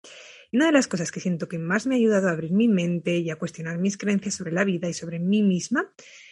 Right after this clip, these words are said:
ha sido, indudablemente, viajar. He vivido en diferentes países y considero que para la edad que tengo, pues, he viajado bastante.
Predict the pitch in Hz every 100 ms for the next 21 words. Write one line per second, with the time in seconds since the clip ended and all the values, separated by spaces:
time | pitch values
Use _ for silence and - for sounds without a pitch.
0 | - - 254 - 175 160 - 220 208 220
1 | 240 226 220 254 370 381 269 - - -
2 | _ _ _ - - _ _ _ 226 254
3 | 240 233 233 202 180 175 - - 160 202
4 | - 349 466 - - _ _ _ - 202
5 | 185 175 156 190 170 180 165 175 226 226
6 | 180 160 156 165 151 151 151 185 170 175
7 | 233 - 170 165 165 156 175 156 - 151
8 | 139 247